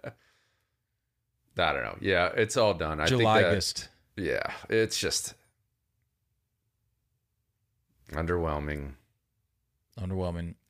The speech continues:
Speaker 2: Uh, Brewers sweep the White Sox. Series sweep was Milwaukee's first against the White Sox since the nineteen eighty-six season when both teams played in the A L.
Speaker 1: Scored seven yesterday, I believe.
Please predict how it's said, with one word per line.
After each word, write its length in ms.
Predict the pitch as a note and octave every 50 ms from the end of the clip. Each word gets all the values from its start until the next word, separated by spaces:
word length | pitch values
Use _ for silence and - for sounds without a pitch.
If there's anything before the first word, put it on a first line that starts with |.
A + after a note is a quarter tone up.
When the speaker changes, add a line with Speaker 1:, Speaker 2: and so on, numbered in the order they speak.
| _ _
Speaker 2:
Uh, 220 | - G#2+ G#2 G2+ G#2
Brewers 300 | G#2+ A2+ A#2 B2 A#2+ -
sweep 180 | - C3+ A#2
the 80 | - A#2+
White 220 | A2+ A#2+ A#2+ A#2
Sox. 340 | - - B2 A#2+ A#2 - -
Series 400 | - - C#3+ C#3 C3+ C3+ B2+ A2
sweep 380 | - - B2+ C3 C3+ C3+ B2+ -
was 180 | B2+ A#2+ G#2
Milwaukee's 600 | B2 B2+ A#2+ A2 A2+ A2+ A#2+ A#2+ - B2+ A#2+ G#2 -
first 520 | - - - - B2 A#2+ B2+ C3 - - C3+
against 340 | A#2 G#2+ A2+ A#2 G#2 -
the 80 | - A2+
White 240 | G#2+ G#2+ G#2+ G2+ -
Sox 320 | - A2 G#2 G#2 G#2 - -
since 260 | G#2 G#2 G2+ - -
the 100 | - F#2
nineteen 480 | F#2 F#2 F#2+ G2 G2 - - - G#2 - G2+ -
eighty-six 560 | B2+ A#2+ A#2 G#2+ G2 - - A2 G#2 - -
season 460 | - - G#2+ G#2+ G#2 F2+ E2+ D#2+ D#2+ E2+
when 200 | F#2 F#2+ F#2+ F2+
both 300 | - G2+ G2 A2 G#2+ -
teams 300 | - G#2+ G#2 G2 F#2+ -
played 240 | - - F#2+ F2+ F2+
in 40 | F#2
the 140 | F#2 -
A 200 | - E2 F2 E2+
L. 260 | E2+ E2 C#2+ B1 - - _ _ _ _
Speaker 1:
Scored 520 | - - - - C#3+ C#3+ C#3+ C#3 A#2+ G#2 -
seven 600 | - - - - G#2 G2 G2+ G#2 B2 D#3 F3+ F#3+
yesterday, 680 | F#3+ G3 G3 F#3+ - - G#3+ G#3+ G#3+ G#3+ A#3 B3 A#3 - _ _ _ _ _ _ _ _ _ _ _ _ _ _ _ _ _ _ _ _ _ _ _ _ _
I 80 | C3+ C#3
believe. 680 | C#3 D#3 D#3 D#3 D#3+ E3+ F#3 G3+ G#3 G#3 - -